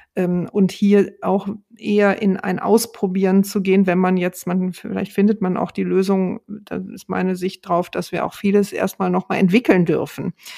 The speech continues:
Aber ich glaube, dass es ein Fehler ist, zu denken, wir bleiben, ähm, so,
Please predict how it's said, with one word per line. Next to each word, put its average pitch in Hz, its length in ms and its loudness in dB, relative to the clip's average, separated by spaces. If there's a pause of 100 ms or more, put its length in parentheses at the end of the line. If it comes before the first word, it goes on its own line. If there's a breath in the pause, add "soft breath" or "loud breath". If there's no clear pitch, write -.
(200 loud breath)
Aber 180 220 -2
ich - 180 -10
glaube, 202 380 2
dass 185 200 -4
es 185 160 -8
ein 180 100 -2
Fehler 196 420 -2
ist, - 440 -6 (100)
zu - 160 -12
denken, 180 500 -2
wir 170 120 -4
bleiben, 180 640 0 (720)
ähm, 170 460 -4 (160)
so, 170 340 -4